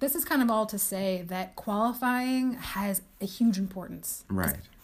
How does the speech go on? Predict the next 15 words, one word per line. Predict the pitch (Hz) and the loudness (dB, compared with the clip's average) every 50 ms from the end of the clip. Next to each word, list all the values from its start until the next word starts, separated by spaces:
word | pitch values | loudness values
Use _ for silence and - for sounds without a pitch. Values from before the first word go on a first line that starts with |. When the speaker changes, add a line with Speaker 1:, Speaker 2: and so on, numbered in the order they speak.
| - - | -8 0
Speaker 1:
I | - | 2
mean, | 320 311 311 302 311 302 | 4 4 4 4 2 4
obviously | 277 262 247 269 269 - 285 269 | 4 2 4 2 0 0 0 0
Sunday, | 262 - 254 240 240 240 226 226 226 226 | 2 2 2 4 4 4 2 2 2 0
it's | 226 202 190 - | 0 -2 -4 -4
the | - 196 190 | -4 -2 0
race | 202 202 214 208 - | 0 0 0 0 -2
day. | - 208 196 190 | -2 -2 -2 0
It | 190 190 | 0 0
is | 185 175 180 | -2 -2 -2
the | 196 196 | -4 -2
most | 180 196 196 202 196 - | -2 0 -2 -2 -2 -4
important | 185 180 180 - - - 196 196 - - 226 226 240 233 - - - - - - | -6 -6 -8 -10 -8 -4 -4 -4 -2 0 0 0 0 0 -4 -8 -12 -12 -6 -2
outcome. | 196 196 202 220 240 294 294 302 294 311 311 - - - - - - - - - - - - - - - - - - - - | -2 -2 -2 -2 -2 0 2 2 2 2 0 -4 -12 -20 -20 -20 -20 -20 -20 -20 -20 -20 -20 -20 -20 -20 -20 -20 -20 -16 -8
But | - 196 196 202 190 190 | -4 -4 -2 -2 -4 -6